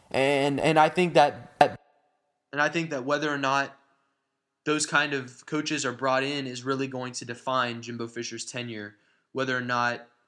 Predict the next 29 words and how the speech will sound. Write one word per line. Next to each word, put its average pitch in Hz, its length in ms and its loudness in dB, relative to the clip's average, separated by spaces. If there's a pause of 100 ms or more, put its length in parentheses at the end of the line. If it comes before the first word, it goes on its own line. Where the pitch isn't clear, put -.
(400)
he's 135 380 -4
able 127 220 -2
to 120 80 -6
get 120 140 -6
it 98 100 -12
back 120 200 -4
on 120 140 -10
track 135 380 0
and 117 100 -8
ever 120 180 -6
compete 120 440 -10
for 117 80 -8
a 110 40 -6
national 110 360 -8
championship 120 580 -10
again 120 220 -8
at 113 80 -14
Florida 113 240 -10
State, 127 480 -8 (920)
or 156 540 0 (140)
if 135 420 -8
he's 131 320 -8
kind 123 420 -4
of 117 300 -10 (240)
going 127 240 -10
to 127 140 -12
sink 135 320 -2
into 135 240 -6
mediocrity 135 840 -2